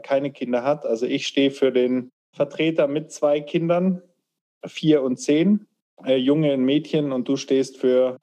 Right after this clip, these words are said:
die Fraktion keine Kinder. Über die Gründe weiß ich gar nicht, ob wir sprechen wollen. Ich wollte es dich eigentlich, äh, eingangs der Folge fragen,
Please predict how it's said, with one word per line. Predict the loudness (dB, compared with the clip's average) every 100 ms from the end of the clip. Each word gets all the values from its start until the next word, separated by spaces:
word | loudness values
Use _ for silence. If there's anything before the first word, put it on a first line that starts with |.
| -8
die | -4
Fraktion | 0 0 -2 0 2 2 -2 -4 -8 _ -8
keine | -2 0 0
Kinder. | 0 0 2 0 -2 -6 _ _ _ _ -4
Über | 2 4
die | 2
Gründe | 0 0 2 2 4
weiß | 2 0
ich | -4 -2
gar | -2
nicht, | -2 -4
ob | -6 -2
wir | 2 4 4 0 -2 -12
sprechen | -6 -2 -2 0
wollen. | 2 2 0
Ich | 0
wollte | 2 2 0
es | -2
dich | -4 -4 -2
eigentlich, | -2 -4 -6 -2
äh, | -2 0
eingangs | 0 0 0 -2 -2
der | -6
Folge | 0 0 0 -4
fragen, | -2 0 0 -2